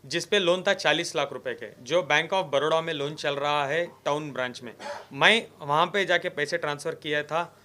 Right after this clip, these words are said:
बीस से तीस लाख के अंदर एक र-, एक रकम, वो भी मेरे पास एविडेंस है।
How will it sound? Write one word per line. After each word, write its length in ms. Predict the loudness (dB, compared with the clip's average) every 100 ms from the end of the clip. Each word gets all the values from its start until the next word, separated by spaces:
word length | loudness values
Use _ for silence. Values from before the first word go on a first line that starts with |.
| -20 _ -20 _ -20
बीस 540 | -4 0 0 0 -10 -6
से 140 | -4
तीस 300 | -2 -4 0
लाख 140 | 0 0
के 100 | -2
अंदर 220 | 0 0
एक 100 | -2 -6 0
र-, 40 |
एक 300 | 0 0 -2
रकम, 220 | -2 -2
वो 240 | -6 -4 -4
भी 120 | -4
मेरे 200 | -4 -4
पास 260 | -2 -2
एविडेंस 440 | -2 -4 -6 -6 -10
है। 340 | -14 -16 _